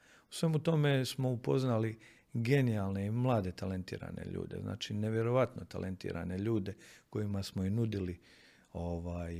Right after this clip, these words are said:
i zaposlenje. Dosta od njih je, e, ostalo kod nas raditi. Neki od njih su sada vrlo značajni članovi našeg kolektiva i tako dalje i tako dalje. E, stoga, e,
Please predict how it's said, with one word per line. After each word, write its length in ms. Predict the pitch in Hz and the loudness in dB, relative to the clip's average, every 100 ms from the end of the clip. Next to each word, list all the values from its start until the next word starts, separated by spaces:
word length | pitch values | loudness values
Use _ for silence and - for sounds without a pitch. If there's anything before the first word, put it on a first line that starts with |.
| 87 92 85 | -8 -8 -6
i 200 | 87 90 | -6 -4
zaposlenje. 800 | 90 - 90 92 101 101 92 95 123 | -4 -6 -6 -2 0 2 0 -2 -6
Dosta 460 | 101 107 113 - 101 | -2 2 2 2 0
od 120 | 98 | 2
njih 260 | 90 85 90 | 0 -4 -4
je, 120 | 90 | -4
e, 360 | - - - - 92 92 90 87 - | -4 -8 -10 -8 -4 0 0 0 0
ostalo 400 | 110 - 80 82 | -2 0 -2 -2
kod 200 | - 90 | -2 -2
nas 300 | 76 - - | -2 -6 -6
raditi. 540 | 92 98 95 - - - - - - - - | -2 -2 -2 -8 -12 -12 -20 -20 -20 -20 -2
Neki 300 | 127 127 - | 0 2 4
od 100 | 123 | 4
njih 140 | 113 98 | 4 2
su 60 | |
sada 440 | - 110 101 92 - - | 2 2 4 2 0 -4
vrlo 500 | 101 120 110 101 - | 0 2 4 4 0
značajni 600 | - 104 123 - 95 92 | -4 0 0 0 -2 -2
članovi 440 | 90 113 95 76 82 | -2 0 2 2 -2
našeg 320 | 80 - - | -2 -4 -4
kolektiva 600 | - 95 85 - - - | 0 0 -2 -8 -6 -6
i 80 | - | -6
tako 320 | - - - | -8 -8 -8
dalje 280 | - - - | -6 -8 -10
i 80 | - | -12
tako 300 | - - - | -16 -12 -8
dalje. 260 | 123 113 | -4 -4
E, 40 | 101 - - - - - _ 107 110 104 104 98 - _ | -6 -10 -20 -20 -20 -20 _ -2 2 4 4 0 -4 _
stoga, 600 | - - 151 139 135 131 - - _ _ _ _ _ _ _ _ _ | -4 6 8 8 8 6 0 -10 _ _ _ _ _ _ _ _ _
e, 40 | - | -6